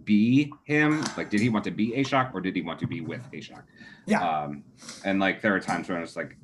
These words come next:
Speaker 1: you know, I was rooting for the two of them, but then I'm like, "Okay, this is clearly not where this is movie,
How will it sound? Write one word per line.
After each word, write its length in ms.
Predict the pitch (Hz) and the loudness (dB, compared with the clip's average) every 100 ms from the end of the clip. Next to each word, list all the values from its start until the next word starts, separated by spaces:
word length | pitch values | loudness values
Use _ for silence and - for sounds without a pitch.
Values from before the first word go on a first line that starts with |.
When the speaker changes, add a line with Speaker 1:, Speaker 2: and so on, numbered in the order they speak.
| - | -14
Speaker 1:
you 120 | 90 | -10
know, 200 | 78 62 - - - - - - - - - _ | -8 -10 -14 -18 -18 -16 -16 -16 -18 -20 -20 _
I 40 | 95 | -2
was 140 | 92 | 2
rooting 260 | 110 170 143 | 6 8 6
for 80 | 110 | 2
the 60 | |
two 180 | - 95 | -2 -2
of 60 | 78 | -2
them, 300 | 80 78 76 | -4 -6 -6
but 120 | 95 | -4
then 140 | 92 | -2
I'm 100 | 85 | -2
like, 200 | 85 82 | -2 -4
"Okay, 180 | 104 101 | -4 -2
this 140 | 90 98 | -2 -4
is 100 | - | -4
clearly 320 | 107 87 80 | -2 0 -2
not 140 | 78 | -4
where 80 | 78 | -6
this 180 | 78 73 | -8 -10
is 120 | 73 | -10
movie, 280 | 78 73 | -8 -8